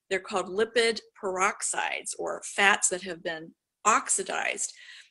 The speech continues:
And we no, no longer have healthy fats. We have rancid or damaged oxidized fats.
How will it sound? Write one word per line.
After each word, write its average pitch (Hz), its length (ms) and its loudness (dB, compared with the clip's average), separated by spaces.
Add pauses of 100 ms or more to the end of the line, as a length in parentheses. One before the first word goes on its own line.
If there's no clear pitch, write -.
(180)
And 196 440 8 (140)
we 214 500 -6
no, 196 340 -6
no 214 280 0
longer 196 380 -6
have 180 220 -4
healthy 208 360 -6
fats. 165 340 -2
We 180 120 -6
have 190 260 -6
rancid 185 500 -2
or 185 120 -6
damaged 185 760 -2
oxidized - 760 -2 (140)
fats. - 420 2